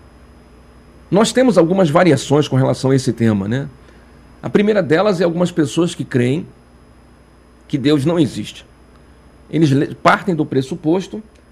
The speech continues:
de que essa história de Deus é, é mentira e que, de, na verdade,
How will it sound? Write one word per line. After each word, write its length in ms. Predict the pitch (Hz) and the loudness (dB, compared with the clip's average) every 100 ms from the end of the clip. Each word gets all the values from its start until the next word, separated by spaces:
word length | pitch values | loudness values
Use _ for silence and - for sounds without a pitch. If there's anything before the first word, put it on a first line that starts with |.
| _ _ - | _ _ -16
de 140 | 131 | -10
que 120 | 170 | -2
essa 180 | 220 180 | -2 -2
história 340 | 180 - 135 127 | -6 -2 -2 0
de 120 | 135 | -2
Deus 280 | 113 123 123 175 - _ _ | -2 -2 -2 -6 -12 _ _
é, 300 | 127 123 - | -6 -4 -2
é 40 | 127 | -2
mentira 580 | 202 185 160 175 240 254 _ _ _ - - - | -2 -2 -2 -2 -4 -10 _ _ _ -20 -20 -12
e 140 | - 190 | -8 -6
que, 160 | - | -4
de, 100 | 202 | -2
na 180 | 214 208 | 0 0
verdade, 640 | 185 156 123 131 139 165 | 2 0 2 4 2 0